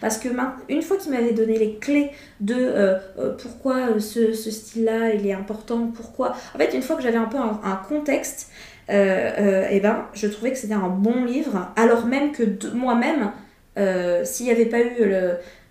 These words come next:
Enfin, si je l'avais lu que de moi-même, j'aurais jugé à l'aune de est-ce que j'aime, est-ce que j'aime pas,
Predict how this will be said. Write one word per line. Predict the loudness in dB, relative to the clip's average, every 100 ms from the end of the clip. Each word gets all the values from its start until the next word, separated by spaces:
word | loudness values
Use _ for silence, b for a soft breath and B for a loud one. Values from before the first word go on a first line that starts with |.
| _ -6
Enfin, | -6 -6 B B -14
si | -4 4
je |
l'avais | 6 6 2 -2 -4
lu | -2 0
que | 0
de |
moi-même, | 2 2 2 2
j'aurais | 2 4 4
jugé | 2 0 2 2 2
à | 2
l'aune | 2 2
de | 2 0
est-ce | -4 -4
que | 0
j'aime, | 2 4 2
est-ce | 0
que | -2
j'aime | -2 -2
pas, | -4